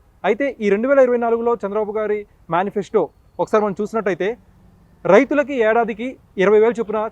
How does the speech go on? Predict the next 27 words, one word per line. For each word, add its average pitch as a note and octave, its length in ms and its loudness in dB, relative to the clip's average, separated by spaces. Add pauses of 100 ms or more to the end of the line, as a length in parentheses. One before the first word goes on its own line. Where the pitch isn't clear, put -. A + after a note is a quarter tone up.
చంద్రబాబు G#3 240 -2
గారు G3+ 120 -2
ఇస్తామని G3 240 -6
చెప్పి F#3+ 120 -6
ప్రకటించారు. E3+ 480 -6 (140)
అలానే G3 300 0 (420)
పేదలకి B3 460 4 (360)
రెండు A3 220 2
సెంట్ల B3 400 -2
ఇంటి A3 180 -4
స్థలం A#3+ 240 -2
ఇస్తామని A3 240 -4
చెప్పి F#3+ 100 -6
కూడా A3 120 0
ప్రకటించారు. E3 520 -6 (440)
అలానే F#3+ 380 4 (260)
ఆడబిడ్డ A#3+ 420 6
నిధి A#3 220 -2
కింద A3 220 -4 (280)
నెలకి G#3 280 0
పదిహేను G#3 360 -2
వందల G#3 200 2
రూపాయలు G#3+ 300 0
కూడా F#3 240 2 (340)
చంద్రబాబు A3 240 0
గారు A3 100 0
ఇస్తామన్నారు. C#3+ 400 -8